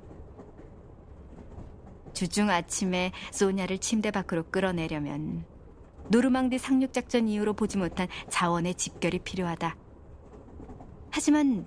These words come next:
주말이나 눈 오는 날이면 소냐는 아무 도움 없이 벌떡 일어나 삶 속으로 튀어나간다. 주중과 주말이 왜 그렇게 다르냐고 물어보니 소냐는 이런 철학적인 설명을 내놓았다.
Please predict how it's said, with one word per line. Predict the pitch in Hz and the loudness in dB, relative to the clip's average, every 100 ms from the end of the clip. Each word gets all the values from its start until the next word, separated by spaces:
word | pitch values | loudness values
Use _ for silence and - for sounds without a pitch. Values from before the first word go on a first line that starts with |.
| - | -4
주말이나 | - 226 269 269 254 254 | 4 6 6 4 4 4
눈 | 160 226 277 | 4 6 6
오는 | 285 269 | 6 4
날이면 | 247 233 240 175 - - - - | 4 4 2 0 -4 -12 -16 -16
소냐는 | - - 175 160 160 156 - - | -2 0 2 2 -2 -4 -10 2
아무 | - 240 254 | 4 6 4
도움 | 262 240 214 | 2 2 2
없이 | 156 - - - | 0 -2 -4 -6
벌떡 | - 226 220 233 208 | -2 -2 2 0 0
일어나 | 165 156 - - | -2 -2 -4 -8
삶 | - 226 220 | -4 -2 -2
속으로 | - 190 156 | -2 -2 -4
튀어나간다. | - - 285 247 - - - - - - - - - - - - - - - - - - - - | -4 0 2 2 0 -6 -10 -10 -16 -18 -20 -18 -18 -16 -18 -18 -20 -20 -20 -20 -20 -20 -20 -8
주중과 | - 185 190 185 190 | 0 2 4 4 4
주말이 | 185 208 190 170 156 | 4 2 2 2 0
왜 | 160 180 | 2 4
그렇게 | 226 - 233 | 4 4 2
다르냐고 | 180 196 196 180 | 2 2 2 0
물어보니 | 160 180 180 165 143 143 170 - - - - - | 0 0 0 -2 -2 -4 -6 -12 -16 -16 -18 -16
소냐는 | - 247 233 220 214 214 - - - | 0 2 4 2 2 0 -2 -14 2
이런 | 262 262 254 226 | 6 6 6 2
철학적인 | - 330 311 285 | 2 2 4 4
설명을 | 262 - 220 180 175 | 4 2 2 2 2
내놓았다. | 175 165 147 - - | 2 0 -2 -4 -6